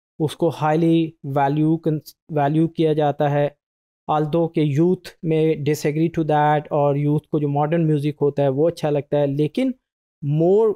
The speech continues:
valuable जो consider किया जाता है, वो उस classical music को consider किया जाता है, जिसको एक ख़ास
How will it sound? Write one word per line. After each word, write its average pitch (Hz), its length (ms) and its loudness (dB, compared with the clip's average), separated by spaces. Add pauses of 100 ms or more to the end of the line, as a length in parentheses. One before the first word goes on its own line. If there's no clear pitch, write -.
(140)
valuable 170 560 2
जो 165 140 -2
consider 156 440 -2
किया 151 260 0
जाता 143 360 0
है, 143 160 -2
वो 147 180 0
उस 156 200 -6
classical 156 640 -2
music 156 260 -4
को 160 100 -2
consider 147 440 -6
किया 143 220 -2
जाता 139 240 -2
है, 147 100 -2
जिसको 143 480 -4
एक 147 240 0 (540)
ख़ास 160 440 -2